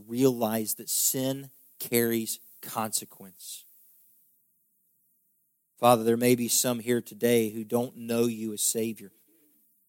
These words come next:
All they know about you is the judgment. But Father, I want to thank you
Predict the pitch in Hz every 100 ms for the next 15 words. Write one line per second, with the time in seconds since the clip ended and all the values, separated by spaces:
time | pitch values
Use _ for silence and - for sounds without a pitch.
0 | _ _ _ _ _ _ _ - 123 143
1 | 151 143 143 139 135 131 135 113 110 107
2 | - - _ _ _ _ _ _ _ _
3 | - 104 - 104 - _ _ 101 - _
4 | _ _ _ _ _ _ _ _ _ _
5 | _ _ _ _ _ _ _ - 98 -
6 | 123 131 123 117 110 147 156 139 117 -
7 | 143 135 127 - 107 98